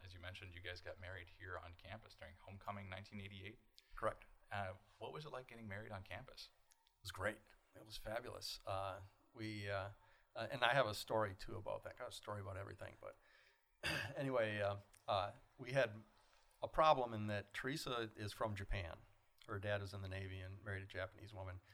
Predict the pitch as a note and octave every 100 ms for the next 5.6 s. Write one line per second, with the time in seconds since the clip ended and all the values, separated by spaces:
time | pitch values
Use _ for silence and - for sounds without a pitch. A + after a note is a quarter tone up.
0 | - - - B2+ B2 G#2+ - A2+ G2 F#2
1 | - - - - - _ - - - _
2 | - G3+ - C#3 A2+ A2 A2+ - F#2+ D#2
3 | G2 G#2+ A#2 - F#2 F#2 F#2 F#2 - E2+
4 | E2+ - - G2 C3 F#2+ F#2 G2 F#2 F2
5 | - - - - - -